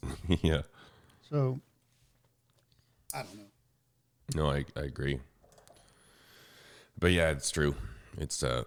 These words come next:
Speaker 1: <clears throat>
Speaker 2: I'm not complaining about it 'cause it doesn't affect me, but
Speaker 1: I am. <laughs>
Speaker 2: I, I'm, well, you know, I say it doesn't affect me, but, you know, you, you have to think also,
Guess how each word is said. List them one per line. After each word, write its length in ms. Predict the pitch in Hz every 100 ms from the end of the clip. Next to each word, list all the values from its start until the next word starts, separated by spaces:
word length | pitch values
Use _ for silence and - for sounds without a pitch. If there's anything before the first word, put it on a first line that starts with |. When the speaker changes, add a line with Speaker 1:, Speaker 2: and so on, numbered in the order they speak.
| -
Speaker 1:
<clears throat> 160 | - -
Speaker 2:
I'm 840 | 139 139 101 78 - - - 233 285
not 180 | 175
complaining 480 | - 139 208 196 151
about 280 | 127 135 135
it 120 | 143
'cause 200 | - 139 147 - -
it 80 | 160
doesn't 260 | 156 143
affect 320 | 131 - 151 151
me, 320 | 160 156 147
but 340 | 156 156 156 - _ _ _ _ _ _ _ _ _ _ _ _ _ _ _ _ _ _ -
Speaker 1:
I 160 | 73
am. 340 | 71 65 64 - -
<laughs> 840 | - - - - - - - -
Speaker 2:
I, 100 | 233 240
I'm, 220 | 254 262 277 - _ 269
well, 300 | 269 254 277
you 120 | 202
know, 240 | 180 143 160
I 80 | 156
say 200 | 143 220
it 40 | 190
doesn't 200 | 156 143
affect 320 | 135 170 180
me, 160 | 160 151
but, 240 | 143 151 - - _ - -
you 100 | 185
know, 140 | 151
you, 280 | 135 143 135
you 140 | - 139
have 180 | 165 151
to 100 | 139
think 280 | - 147 127
also, 560 | 135 139 139 131 127